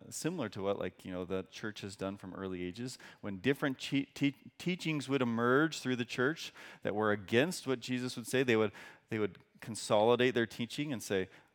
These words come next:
"We believe as the church, what is orthodox teaching about Jesus? What is good doctrine, sound doctrine when we think about the things God has said?"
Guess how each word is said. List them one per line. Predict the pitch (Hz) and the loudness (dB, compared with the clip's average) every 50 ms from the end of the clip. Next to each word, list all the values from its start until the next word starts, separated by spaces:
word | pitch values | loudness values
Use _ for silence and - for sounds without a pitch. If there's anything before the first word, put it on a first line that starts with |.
| _ - | _ -14
"We | 95 95 107 120 147 170 175 | -10 -6 -2 -2 -2 -2 -2
believe | 156 135 120 113 113 127 131 117 101 92 | -2 -2 0 2 4 4 4 4 4 4
as | - - 127 139 170 180 170 151 139 | 4 4 6 6 6 6 4 2 0
the | 143 139 | 0 -2
church, | 117 - - - - 170 139 110 95 - - | -2 -2 -8 -4 0 2 2 2 2 -2 -8
what | 101 107 127 165 196 - - | -4 2 4 4 4 4 2
is | 120 123 120 120 120 113 - - - - - - - - - - _ _ | 2 2 2 2 0 -2 -6 -8 -10 -14 -20 -20 -20 -20 -20 -20 _ _
orthodox | - 120 131 147 139 131 143 135 120 113 107 104 101 107 - - - - - - - - _ _ _ - | -4 0 0 0 0 2 0 2 6 6 6 6 6 2 -2 -6 -10 -10 -10 -10 -12 -16 _ _ _ -18
teaching | - - - 151 139 131 - - 98 80 80 78 - | -14 -8 -6 -6 -6 -4 -6 -8 -8 -8 -8 -8 -8
about | - 87 101 101 98 92 - | -2 2 4 4 4 4 0
Jesus? | - 101 98 92 82 - 82 82 - 98 | -8 -8 -8 -8 -8 -10 -10 -10 -6 -2
What | 113 143 175 147 | 2 2 4 4
is | 135 117 107 101 92 90 92 | 4 2 2 0 -6 -10 -12
good | - - 123 143 160 165 147 120 113 | -6 -2 0 2 2 0 0 0 2
doctrine, | 104 87 82 87 - - 87 87 90 90 | 4 4 4 4 0 -2 -10 -12 -10 -8
sound | - - - 147 160 185 196 196 185 170 135 | -4 0 4 6 6 6 6 6 4 2 6
doctrine | 117 110 104 101 98 - - 98 92 95 | 8 8 8 8 4 0 -8 -10 -8 -8
when | 98 107 | -8 -8
we | 110 107 | -8 -8
think | - 117 107 - | -6 -6 -6 -6
about | 107 90 98 95 90 | -4 0 0 0 0
the | - 95 | -2 -4
things | - 113 107 101 92 90 | -6 -6 -6 -6 -6 -2
God | - 107 101 104 101 104 | 2 6 6 6 6 4
has | 110 101 95 | 0 -4 -4
said?" | - - 107 104 107 110 123 | -2 2 4 4 4 4 2